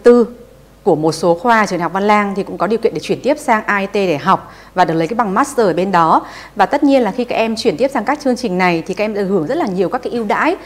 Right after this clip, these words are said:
như là học bổng hay là những các cái việc công nhận tín chỉ. Ngoài ra còn có các chương trình trao đổi, ví dụ như là với một số trường đại học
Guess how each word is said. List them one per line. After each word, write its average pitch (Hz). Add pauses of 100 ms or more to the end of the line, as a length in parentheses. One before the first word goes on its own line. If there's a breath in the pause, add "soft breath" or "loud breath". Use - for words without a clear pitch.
(200 loud breath)
như 233
là 208
học 180
bổng 190 (380 loud breath)
hay 247
là 220
những 185
các 240
cái 185
việc 233
công 226
nhận 233
tín 180
chỉ. 190 (460 loud breath)
Ngoài 202
ra 226
còn 196
có 196
các 302
chương 233
trình 208
trao 220
đổi, 190 (100)
ví 180
dụ 233
như 220
là 196
với 170
một 247
số 185
trường 214
đại 185
học 185